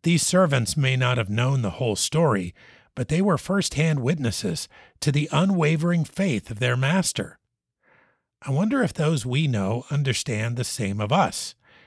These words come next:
Can we announce before the event what we have faith that God will do?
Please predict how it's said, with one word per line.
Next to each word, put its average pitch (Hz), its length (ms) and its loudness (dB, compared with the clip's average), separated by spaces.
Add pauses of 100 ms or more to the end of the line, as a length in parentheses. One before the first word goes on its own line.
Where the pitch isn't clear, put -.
(320)
Can 127 180 0
we 165 160 6
announce 147 380 2
before 127 480 0
the 131 160 0
event 98 560 -2 (220)
what 139 200 0
we 147 140 2
have 123 240 0
faith 139 640 -2
that 143 260 -2
God 110 300 0
will 101 140 -2
do? 107 420 0